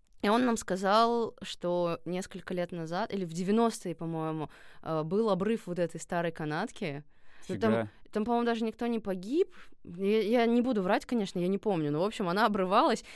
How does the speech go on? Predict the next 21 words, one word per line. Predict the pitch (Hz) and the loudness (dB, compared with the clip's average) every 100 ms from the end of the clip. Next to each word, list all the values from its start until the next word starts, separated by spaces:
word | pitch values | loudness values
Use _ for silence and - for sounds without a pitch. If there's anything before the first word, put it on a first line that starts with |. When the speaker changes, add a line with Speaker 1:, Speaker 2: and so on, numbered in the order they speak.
| - | -4
Speaker 1:
И | 190 | 2
я | 220 | 4
такая, | 220 202 180 | 4 4 4
ну, | 170 320 | 4 2
в | 294 | 2
целом, | 311 262 | 2 2
я | 208 | 2
готова | 208 208 220 | 2 2 0
пофоткать | 180 175 269 - 262 202 | 0 0 0 -2 -4 0
ее. | 170 | 2
Она | 170 | 4
очень | 190 190 - | 4 2 -2
красивая, | 160 160 - 262 330 190 165 | -6 -6 -2 0 2 2 0
старая | - 160 147 | -2 -2 -2
канатка, | - 156 143 - 143 | -4 -4 -6 -6 -8
но | 165 | -4
кататься | 175 208 - 190 | -4 -4 -4 -4
на | |
ней | 175 185 | -2 -4
че-то | - 185 170 | -6 -8 -4
мне | 170 170 156 | -4 -4 -6